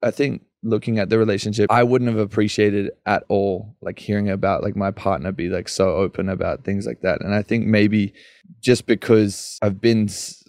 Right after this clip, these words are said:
in such a direction for, like, my entire, or, like, the past couple of years, like, I'm gonna tell everyone everything that it is, like, it, it,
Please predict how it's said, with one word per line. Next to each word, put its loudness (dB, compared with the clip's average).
in 4
such 0
a 0
direction 0
for, 2
like, -4
my 0
entire, -2
or, 0
like, -2
the -4
past 0
couple -6
of -2
years, 0
like, -8
I'm -2
gonna 0
tell -6
everyone -2
everything 2
that 6
it 4
is, 2
like, 0
it, 0
it, 0